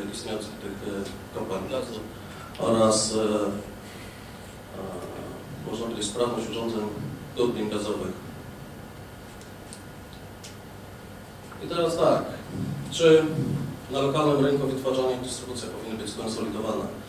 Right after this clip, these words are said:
My w roku dwa tysiące dziewiątym przejęliśmy, łączyliśmy w nasze struktury,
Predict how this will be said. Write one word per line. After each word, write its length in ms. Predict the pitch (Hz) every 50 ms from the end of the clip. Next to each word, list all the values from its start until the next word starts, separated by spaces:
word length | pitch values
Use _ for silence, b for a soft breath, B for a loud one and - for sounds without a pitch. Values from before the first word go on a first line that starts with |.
| B B B B B -
My 80 | 143 143
w 60 | 139
roku 180 | 139 135 139 135
dwa 140 | 123 131 131
tysiące 400 | 131 131 127 - 123 120 117 -
dziewiątym 520 | - 117 113 120 123 120 110 - 120 120 - - - - - - - - - - - - - - -
przejęliśmy, 680 | - - 147 135 131 120 113 113 113 113 110 - 117 113 113 113 113 - - 113 123
łączyliśmy 540 | 120 120 117 117 117 117 113 113 117 117 113
w 280 | - - - - -
nasze 220 | 113 110 - 117 113
struktury, 520 | - 98 98 98 101 101 113 113 113